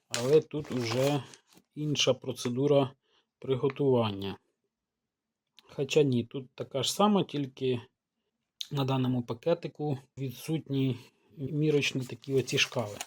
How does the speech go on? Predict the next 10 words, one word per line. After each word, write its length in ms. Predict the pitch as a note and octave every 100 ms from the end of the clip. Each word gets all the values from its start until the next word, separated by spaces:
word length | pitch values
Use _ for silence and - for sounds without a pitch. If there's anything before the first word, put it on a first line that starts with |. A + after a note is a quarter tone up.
| - -
Тому 400 | - D3+ C#3+ B2+ A2+ - - - - - -
такі 400 | C3+ - - C3+
є 440 | B2 B2+ B2 A#2 - -
у 80 | C3+
нас 480 | A#2+ A#2 - - - - - -
супи. 380 | - D3 A3+ B3
Попробуємо 640 | A#3+ D3 F3 F3+ D#3+ D3
сьогодні 440 | A#2+ B2 C3+ D3 C3+
отакий 380 | B2 A2+ - B2+
го 300 | D3 E3+